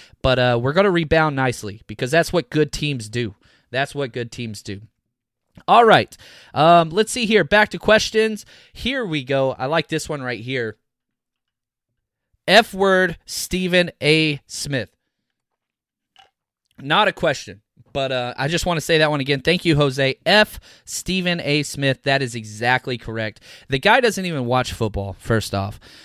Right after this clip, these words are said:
So don't, <laughs> here's what I have blocked on my Twitter feed. Like, you can go through and you pick your phrases and your people to not listen. Skip Bayless,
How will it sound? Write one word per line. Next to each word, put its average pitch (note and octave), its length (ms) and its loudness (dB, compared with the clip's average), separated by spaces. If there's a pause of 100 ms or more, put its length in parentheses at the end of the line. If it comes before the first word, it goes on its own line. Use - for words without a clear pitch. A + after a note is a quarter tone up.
So C3 420 0 (360)
don't, G3+ 280 0 (480)
<laughs> - 420 -10
here's B3 340 0
what G#3 140 6
I F3+ 140 8
have D#3+ 280 4
blocked C3+ 320 2
on B2+ 140 0
my B2 140 2
Twitter A2+ 340 -2
feed. F#2+ 220 -10
Like, G#2+ 160 -4
you C3+ 80 -4
can C3 60 -6
go D#3 160 6
through E3 180 0
and C#3+ 100 -2
you A#2+ 80 -2
pick D#3 240 2
your A#2+ 100 -2
phrases D3 540 0
and A#2+ 80 -8
your A2 120 -8
people C3 380 -6
to A#2+ 120 -10
not A2+ 220 -4
listen. G2+ 320 -12 (220)
Skip - 380 2
Bayless, E3+ 580 2